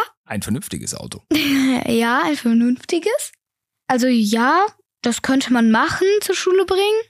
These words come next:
Speaker 1: Fette Karre?
Speaker 2: Nein, eher so ein, ein normales Auto, so.
Speaker 1: Man will, so will man
Speaker 2: Wenn
Speaker 1: nicht
Speaker 2: ich ehrlich
Speaker 1: auffallen.
Speaker 2: bin, es ist egal, wie das Auto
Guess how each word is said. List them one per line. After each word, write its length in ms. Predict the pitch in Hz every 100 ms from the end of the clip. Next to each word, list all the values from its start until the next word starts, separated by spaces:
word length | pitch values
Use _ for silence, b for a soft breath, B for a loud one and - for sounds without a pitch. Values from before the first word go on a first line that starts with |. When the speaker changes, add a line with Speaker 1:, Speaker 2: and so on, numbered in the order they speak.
| _ _ _ _
Speaker 1:
Fette 300 | - 147 151
Karre? 380 | 160 185 240 - _ -
Speaker 2:
Nein, 400 | 302 285 247 233
eher 260 | 247 254
so 100 | 254
ein, 160 | 247 269
ein 580 | 285 294 277 254 254 247
normales 640 | 254 240 226 233 226 -
Auto, 400 | 220 220 214 226
so. 380 | 208 107 98 147 -
Speaker 1:
Man 160 | 123 120
will, 160 | 127
so 200 | 120 170
will 100 | 170
man 100 | 160
Speaker 2:
Wenn 60 | 160
Speaker 1:
nicht 100 | 151
Speaker 2:
ich 40 |
ehrlich 220 | - 339 -
Speaker 1:
auffallen. 220 | 370 208
Speaker 2:
bin, 80 | 302
es 60 |
ist 140 | 403 403
egal, 380 | 262 269 320 330
wie 220 | 339 320
das 180 | 311 -
Auto 280 | 294 277